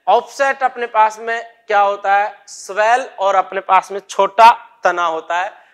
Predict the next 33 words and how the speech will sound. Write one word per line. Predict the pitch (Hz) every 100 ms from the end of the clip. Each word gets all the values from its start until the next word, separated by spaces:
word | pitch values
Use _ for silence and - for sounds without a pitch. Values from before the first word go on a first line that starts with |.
| _ -
ठीक | 196
है। | 220 196 - - _
और | 185
ऑफसेट | 202 208 240 - 269 277
जो | 208 247
होता | 240 233 240 240
है | 247 202
ये | 202
जलकुंभी | 175 139 220 220 233 226 233
में | 247 240
पाया | 190 185 185
जाता | 180 175 185
है, | 202 214 - _ 139
वाटर | 170 214 220 240
हाइसेंथ | 202 185 190 196 196 196
में | 202
पाया | 175 170 170
जाता | 170 170
है | 175
बच्चों, | 170 - 190 208 - _ -
अपने | - 185 175
पास | 175 175 180
में | 190 190 -
आइकोनिया | 165 170 - 175 180 190
में | 202 202
पाया | 160 160
जाता | 156 160 170 170
है, | 190 - _ _
राइजोफोरा | 143 180 190 190 277 202 196 185
में | 185
नहीं | 175 165
पाया | - 165 165
जाता। | 170 180 208 - _